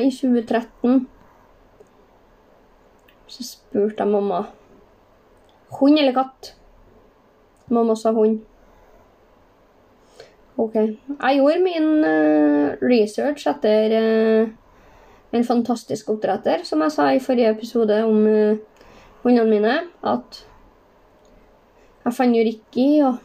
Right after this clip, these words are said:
Ricky kom hjem med sin bror Jerome. Etter det så har, ja, ja, det, det har jo ikke vært bare dans på røde rosa, for all del. Så,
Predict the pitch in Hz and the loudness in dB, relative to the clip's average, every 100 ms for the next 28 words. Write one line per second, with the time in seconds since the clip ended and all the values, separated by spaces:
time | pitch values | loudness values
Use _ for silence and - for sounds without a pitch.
0 | - 247 226 220 - 220 240 240 247 254 | -8 -4 -4 -4 -4 -4 -2 0 2 2
1 | 254 233 220 220 220 220 220 208 208 208 | 4 4 4 4 2 0 0 2 2 2
2 | 202 202 202 208 202 185 156 240 370 - | 2 2 2 0 0 -2 -2 -2 -4 -10
3 | _ - 302 254 254 277 - 247 247 226 | _ -10 -4 -2 0 -2 -2 -2 0 0
4 | 226 226 233 - - - - - - - | 0 -2 -4 -18 -20 -20 -20 -20 -20 -14
5 | - 233 220 220 247 247 254 233 254 247 | -6 0 0 2 2 4 4 2 0 0
6 | 202 202 226 240 240 240 208 175 220 220 | 0 0 0 -2 0 2 2 2 0 0
7 | 220 214 208 202 196 214 190 214 247 208 | -2 0 2 2 0 -2 -2 -2 0 2
8 | 202 202 226 220 247 233 - - - | 4 2 0 -4 -8 -8 -16 -10 -2